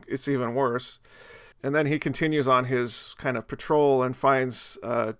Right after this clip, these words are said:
dead man in an alleyway, kind of right around dawn, I would say. I think it was, like, five o'clock in the morning or something.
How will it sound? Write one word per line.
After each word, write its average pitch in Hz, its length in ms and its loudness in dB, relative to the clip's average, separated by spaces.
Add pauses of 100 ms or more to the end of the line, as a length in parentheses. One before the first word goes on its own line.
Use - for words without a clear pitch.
dead 139 300 2 (960)
man 120 420 -2
in 113 440 -8
an 110 180 -4
alleyway, 117 680 0 (440)
kind 208 220 2
of 175 100 2
right 156 160 8
around 135 300 4
dawn, 131 320 6
I 117 100 4
would 113 160 -2
say. 117 260 -2
I 113 60 -4
think 131 240 -6
it 120 80 -8
was, - 260 -8
like, 113 160 -6
five 110 260 -2
o'clock 113 340 -4
in 117 60 -10
the 117 60 -8
morning 113 320 -6
or 113 80 -12
something. 113 460 -12